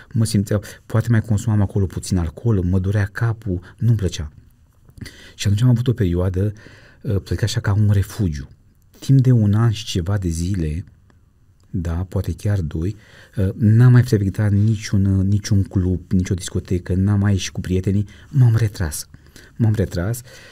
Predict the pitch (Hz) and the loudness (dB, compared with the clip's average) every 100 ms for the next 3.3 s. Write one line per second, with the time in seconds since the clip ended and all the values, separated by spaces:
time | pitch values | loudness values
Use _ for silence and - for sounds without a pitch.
0 | - - - - - - _ _ - 123 | -20 -20 -20 -20 -20 -20 _ _ -6 -2
1 | 127 123 120 120 110 - 120 113 101 92 | 2 2 4 2 2 2 2 4 2 2
2 | 110 110 104 95 98 95 - 104 95 - | 2 2 2 0 0 0 0 -2 -2 -4
3 | 98 71 | -2 -2